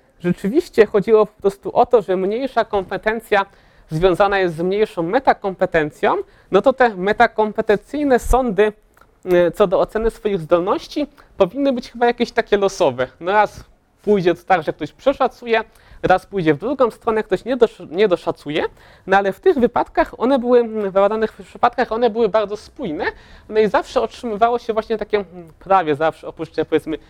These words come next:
małej grupy najlepszych studentów, przeszacowanie w górę. No i jak, jak można to wyjaśnić? To autorzy tego badania, e, odwołują się do jakiegoś takiego ogólnego, może bardziej społecznego fenomenu above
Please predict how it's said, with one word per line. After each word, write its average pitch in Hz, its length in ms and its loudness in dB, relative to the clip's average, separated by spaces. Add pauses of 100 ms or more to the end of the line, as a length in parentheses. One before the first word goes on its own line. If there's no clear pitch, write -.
(200)
małej 175 280 2
grupy 170 260 -8
najlepszych 180 420 -2
studentów, 247 460 -4 (260)
przeszacowanie 196 600 0
w 151 100 -6
górę. 143 420 -8 (420)
No 170 80 4
i 180 60 2
jak, 339 160 0 (160)
jak 247 180 2
można 240 260 2
to 220 140 2
wyjaśnić? 175 600 0
To 165 120 4
autorzy 262 440 0
tego 220 220 2
badania, 214 400 0 (720)
e, 160 180 -10
odwołują 196 460 0
się 214 140 -4
do 196 80 2
jakiegoś 196 380 -6
takiego 202 380 -4
ogólnego, 180 560 0
może 180 240 0
bardziej 190 260 0
społecznego 208 600 -4
fenomenu 196 600 -2 (360)
above 175 440 0